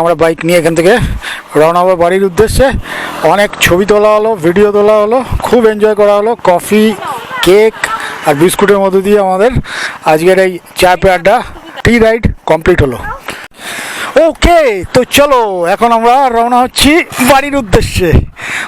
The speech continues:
খুব মজা হলো, খুব ভালো লাগলো আজকের, আজকে আমাদের প্রোগ্রামটা। আর এই যে এই উল্টো দিকের এই জমিটায় আমরা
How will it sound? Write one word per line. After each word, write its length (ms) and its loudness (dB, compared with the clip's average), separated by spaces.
খুব 140 2
মজা 260 2
হলো, 160 0
খুব 160 0
ভালো 260 4
লাগলো 220 0
আজকের, 280 2
আজকে 220 2
আমাদের 160 2
প্রোগ্রামটা। 520 2
আর 80 2
এই 240 2
যে 160 2
এই 280 0
উল্টো 200 2
দিকের 280 2
এই 40 -2
জমিটায় 480 0
আমরা 320 0